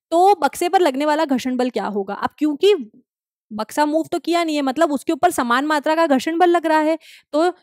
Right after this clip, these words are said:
जो बक्से के ऊपर घर्षण बल लगेगा वो कितना हो जाएगा? बक्से के ऊपर जो घर्षण बल लगेगा वो भी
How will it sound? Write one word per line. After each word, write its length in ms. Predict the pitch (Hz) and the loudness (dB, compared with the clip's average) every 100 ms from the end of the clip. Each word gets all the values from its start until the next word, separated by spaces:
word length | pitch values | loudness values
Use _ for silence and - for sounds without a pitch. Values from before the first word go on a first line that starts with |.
| _ | _
जो 360 | 214 262 320 330 - | -4 -2 0 -4 -6
बक्से 380 | 233 233 - 359 | -6 -4 -2 -2
के 100 | 359 | 0
ऊपर 380 | 302 240 277 285 - 214 | -2 0 -2 -2 -10 0
घर्षण 380 | 247 - 339 | 0 0 0
बल 120 | 349 320 | 2 0
लगेगा 480 | 247 220 220 247 247 | 0 -2 -4 -6 -6
वो 100 | 262 | -8
कितना 300 | 254 226 269 | -6 -4 0
हो 120 | 277 | 0
जाएगा? 320 | 247 247 269 | 0 -2 -2
बक्से 300 | 277 233 - | -4 -6 -6
के 80 | 269 | -8
ऊपर 160 | 254 254 | -4 -4
जो 80 | 269 | -4
घर्षण 300 | 226 - 254 | -4 -4 -4
बल 120 | 262 | -2
लगेगा 300 | 240 226 247 | -4 -4 -4
वो 160 | 220 | -4
भी 180 | 208 302 | -2 -4